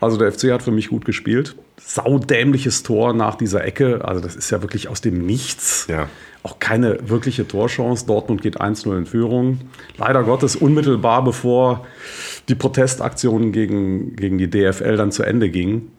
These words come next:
Speaker 1: Dann mussten wir uns wieder ein bisschen neu organisieren. Bis zur Halbzeit war das auch alles ganz okay. Und nach der Halbzeit kommen wir raus mit zwei wirklich Riesenchancen, müssen eigentlich den Ausgleich machen. Machen es nicht,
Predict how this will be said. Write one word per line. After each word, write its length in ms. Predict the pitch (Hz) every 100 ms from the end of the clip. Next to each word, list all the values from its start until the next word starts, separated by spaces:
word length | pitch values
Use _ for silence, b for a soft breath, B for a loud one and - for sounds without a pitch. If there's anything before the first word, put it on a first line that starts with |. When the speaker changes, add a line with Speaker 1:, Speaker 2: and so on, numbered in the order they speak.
| _ _ _ _ _ -
Speaker 1:
Dann 200 | 107 98
mussten 300 | 107 113 113
wir 60 | 110
uns 260 | - -
wieder 280 | 107 104 - -
ein 140 | 101
bisschen 240 | 107 113 101
neu 180 | 107
organisieren. 1000 | 110 107 104 101 95 120 143 139 135 131
Bis 200 | - 113
zur 180 | - 117
Halbzeit 580 | 107 113 - 117 110 -
war 80 | 110
das 220 | 113 -
auch 200 | 123 131
alles 260 | 120 117 -
ganz 220 | 110 107
okay. 280 | 98 - 135
Und 180 | 104
nach 220 | 101 131 -
der 180 | 143
Halbzeit 460 | 117 131 - 117 -
kommen 260 | - 120 131
wir 200 | 113 98
raus 340 | 98 135 135
mit 160 | 127 123
zwei 260 | - 107
wirklich 320 | 110 131 127 - - 107 131
Riesenchancen, 760 | 160 151 120 113 120 127 104 98
müssen 400 | 143 - 127 -
eigentlich 280 | 107 123
den 100 | -
Ausgleich 400 | 95 104 - 101
machen. 460 | 92 90 95 113 113 B B B B B B B B B B B
Machen 280 | 123 143 180
es 140 | 123
nicht, 640 | 110 180 226 - - -